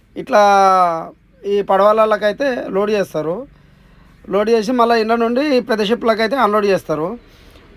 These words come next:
ఈ మన తెచ్చిన వెహికల్ మనం ఒక ఇరవై టన్నులు వేసుకొచ్చింది అనుకో, ఈ పెద్ద షిప్ వచ్చేసి నూట యాభై టన్నుల నుండి నూట డెబ్బై టన్నుల వరకు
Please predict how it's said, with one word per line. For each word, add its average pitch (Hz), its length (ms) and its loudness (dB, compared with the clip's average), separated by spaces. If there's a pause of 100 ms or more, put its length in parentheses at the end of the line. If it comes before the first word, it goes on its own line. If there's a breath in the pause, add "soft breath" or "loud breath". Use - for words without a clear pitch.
ఈ 233 460 0 (480)
మన 226 240 2 (680)
తెచ్చిన 220 340 -8
వెహికల్ 233 440 -8 (1080)
మనం 196 280 0
ఒక 196 140 -4
ఇరవై 208 380 2
టన్నులు 208 340 -4
వేసుకొచ్చింది 196 480 -6
అనుకో, 160 360 -8 (480 soft breath)
ఈ 180 80 -6
పెద్ద 185 260 -4 (480)
షిప్ 196 300 -4
వచ్చేసి 220 600 -2 (500)
నూట 190 200 -2
యాభై 214 360 2
టన్నుల 208 300 0
నుండి 220 340 -2
నూట 208 160 -2
డెబ్బై 196 300 -2
టన్నుల 196 340 0
వరకు 208 540 0